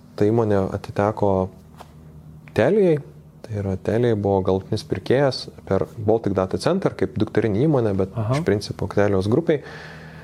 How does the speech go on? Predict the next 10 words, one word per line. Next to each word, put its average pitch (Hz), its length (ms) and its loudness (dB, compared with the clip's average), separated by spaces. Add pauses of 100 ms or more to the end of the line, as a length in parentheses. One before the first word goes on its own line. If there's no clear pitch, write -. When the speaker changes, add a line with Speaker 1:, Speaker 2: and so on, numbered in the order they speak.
(160)
Speaker 1:
A, 107 340 2 (2500)
Telijoje 139 640 4
aš - 180 -2
susipažinau 113 640 0
su 117 260 0 (1000)
deja 101 300 2
amžinatilsį 110 720 0
Arūnu 120 320 2
Šikšta. - 400 -4
A, - 1300 -10